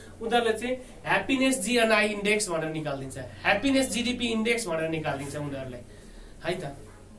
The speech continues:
अब त्यो, यो भनेको चाहिँ के हो रहेछ त भन्दाखेरि, एउटा व्यक्ति गरिब छ तर ऊ खुसी छ, सन्तुष्टि छ,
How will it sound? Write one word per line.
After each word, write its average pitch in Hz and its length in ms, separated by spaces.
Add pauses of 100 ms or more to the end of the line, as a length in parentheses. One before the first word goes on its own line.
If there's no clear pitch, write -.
(320)
अब 320 160
त्यो, 339 280
यो 302 180
भनेको 185 340
चाहिँ 277 140
के 302 80
हो 294 140
रहेछ 240 140
त 240 120
भन्दाखेरि, 202 400 (540)
एउटा 302 220 (500)
व्यक्ति 254 480 (400)
गरिब 285 440
छ - 100 (1040)
तर 294 280
ऊ 285 120
खुसी 254 400
छ, - 100 (460)
सन्तुष्टि 277 580
छ, - 120